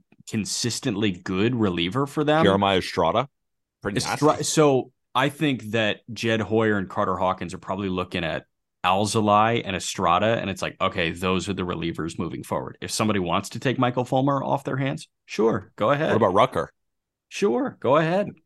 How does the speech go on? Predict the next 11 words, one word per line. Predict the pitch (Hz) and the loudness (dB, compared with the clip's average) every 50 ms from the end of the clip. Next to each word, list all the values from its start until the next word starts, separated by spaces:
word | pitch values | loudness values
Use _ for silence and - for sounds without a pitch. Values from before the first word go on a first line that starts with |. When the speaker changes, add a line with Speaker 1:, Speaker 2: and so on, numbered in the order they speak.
| _ _ | _ _
Speaker 2:
Sure. | - 80 90 | -4 0 4
Speaker 1:
Mark | 127 143 170 165 156 | 4 4 4 4 2
Leiter | 151 147 165 165 165 135 | 2 2 4 4 2 0
Junior, | 107 - 110 117 135 165 190 208 202 | 0 0 -2 0 0 -2 -2 -4 -6
sure, | 185 - - 165 220 269 247 185 - - - | -10 -6 -4 -4 -2 -2 -4 -6 -8 -12 -10
go | - - - | -8 -6 -4
Speaker 2:
<laughs> | |
Speaker 1:
ahead. | 185 147 151 202 135 135 143 135 - - 185 180 - _ _ _ _ - | -4 -2 0 0 0 0 0 -2 -4 -6 -18 -18 -20 _ _ _ _ -10
Speaker 2:
I | - | -8
mean, | - - 95 87 | -6 -4 -6 -6
wh-, | 82 76 - - | -6 -8 -12 -14